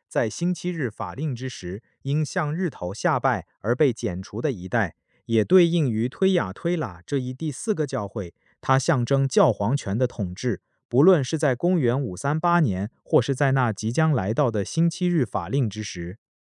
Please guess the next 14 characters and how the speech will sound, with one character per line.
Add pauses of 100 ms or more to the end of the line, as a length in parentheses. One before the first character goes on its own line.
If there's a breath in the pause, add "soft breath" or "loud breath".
(100)
别
迦
摩
这
一
第
三
个
教
会
代
表
妥
协，